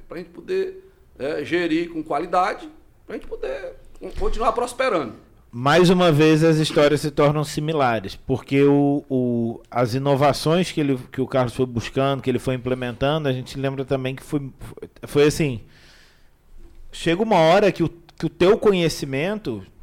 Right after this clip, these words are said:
Speaker 2: chegou num, num ponto, né?
Speaker 1: É.
Speaker 2: E não tem problema isso,
Speaker 1: É, não
Speaker 2: porque ninguém é de-, detentor de todo, de toda a sabedoria do mundo.
Speaker 1: É.
Speaker 2: Então chega uma hora que você fala assim, "Pô, eu, eu consegui trazer a empresa até aqui.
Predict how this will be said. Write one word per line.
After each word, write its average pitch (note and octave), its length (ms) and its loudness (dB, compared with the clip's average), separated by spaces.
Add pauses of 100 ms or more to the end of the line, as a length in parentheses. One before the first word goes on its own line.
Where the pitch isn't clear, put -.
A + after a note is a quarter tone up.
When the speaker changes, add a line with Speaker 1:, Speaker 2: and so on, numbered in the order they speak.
(140)
Speaker 2:
chegou D3+ 520 -2
num, A3 320 -4
num B3+ 180 -10
ponto, C4 500 -2 (340)
né? C3 200 -16 (180)
Speaker 1:
É. - 60 -8
Speaker 2:
E C4 40 -2
não D#4 120 -2
tem A#3 180 0
problema A3 640 4
isso, C3+ 280 0
Speaker 1:
É, G#2 120 -4
não A2 80 -12
Speaker 2:
porque A#2 360 -4
ninguém D3+ 400 -6
é G3+ 40 -4
de-, F#3 160 0
detentor D3 840 -2
de E3 100 -4
todo, E3 300 -6
de D3+ 60 -20
toda D#3+ 220 -4
a D#3 40 -10
sabedoria D#3+ 460 -4
do F3+ 100 -8
mundo. B2+ 340 -8
Speaker 1:
É. G2+ 180 -20 (480)
Speaker 2:
Então A#3 160 0
chega C4 220 0
uma A#3+ 100 2
hora A#3+ 140 4
que A#3+ 40 -4
você A#3+ 100 -6
fala A3+ 160 0
assim, F#3 180 -4
"Pô, E3+ 220 2
eu, C3+ 280 4
eu C#3+ 100 0
consegui D#3 360 -2
trazer C#3+ 360 0
a D#3 40 0
empresa C#3+ 360 -2
até D3 280 -2
aqui. - 420 -8